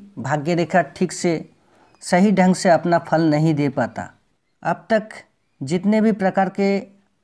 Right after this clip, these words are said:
हाथ की, हाथों के रेखा के बारे में बात किया, ऐसे लक्षण वाला हर व्यक्ति अपना काम में लगा रहता है। यदि भाग्य रेखा अच्छा भी हो तो फिर भी व्यक्ति को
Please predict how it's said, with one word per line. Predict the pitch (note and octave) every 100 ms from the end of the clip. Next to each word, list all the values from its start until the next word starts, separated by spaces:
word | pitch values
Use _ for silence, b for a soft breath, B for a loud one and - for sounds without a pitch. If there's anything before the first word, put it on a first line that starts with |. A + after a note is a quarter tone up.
| -
हाथ | D#3 F3 D#3+
की, | - F#3 F3 - -
हाथों | - D3+ D3 F3+
के | F3+
रेखा | D#3 D#3 E3+
के | D#3 F3
बारे | D3 D3
में | E3 D#3
बात | C3+ C3+ -
किया, | D3+ C#3+ B2+ - _ _ _ _ _
ऐसे | E3 F3+ A3+
लक्षण | G#3+ G#3+ - G#3
वाला | G3 F#3+ G3
हर | F3 E3+
व्यक्ति | E3+ E3 D#3 D3+ A#2 - _ _ _ _ _ _
अपना | E3+ E3+ G#3 G#3+
काम | G#3+ E3+
में | G3 G3+
लगा | F3 D3+ D#3+
रहता | D3 C#3+ C3+ C#3
है। | B2 A#2 - _ _ _ _ -
यदि | C#3+ E3 G#3
भाग्य | C#3+ D#3 D3 G3
रेखा | G3 G3 G3+
अच्छा | - D3+ D#3 - F#3+
भी | F#3+
हो | F#3 E3 C3 - _ _ _ _ -
तो |
फिर | G3 G#3 G3+
भी | A#3
व्यक्ति | G3 F#3 F#3+ G#3
को | G#3 G3+